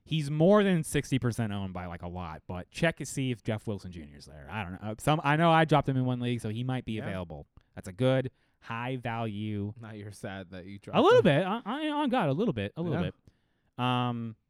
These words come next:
Speaker 1: now, now that Christian McCaffrey has left Carolina, there is a vacancy. Chuba Hubbard got hurt,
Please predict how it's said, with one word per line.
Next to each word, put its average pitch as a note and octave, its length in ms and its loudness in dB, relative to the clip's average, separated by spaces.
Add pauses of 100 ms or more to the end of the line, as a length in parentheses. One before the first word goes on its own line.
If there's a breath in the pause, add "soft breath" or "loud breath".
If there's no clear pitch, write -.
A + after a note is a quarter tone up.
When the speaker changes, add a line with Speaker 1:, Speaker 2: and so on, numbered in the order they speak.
(600)
Speaker 1:
now, D3+ 180 4
now E3+ 240 4
that B3 160 0
Christian F3+ 280 0
McCaffrey D3 300 0
has A#2+ 220 -2
left C#3 720 -2
Carolina, G#2 760 -4
there A#2 140 -2
is D3 240 2
a C#3+ 60 2
vacancy. G2 720 -4 (480)
Chuba D#3 280 4
Hubbard D3 240 4
got D3 200 0
hurt, G#2 360 -6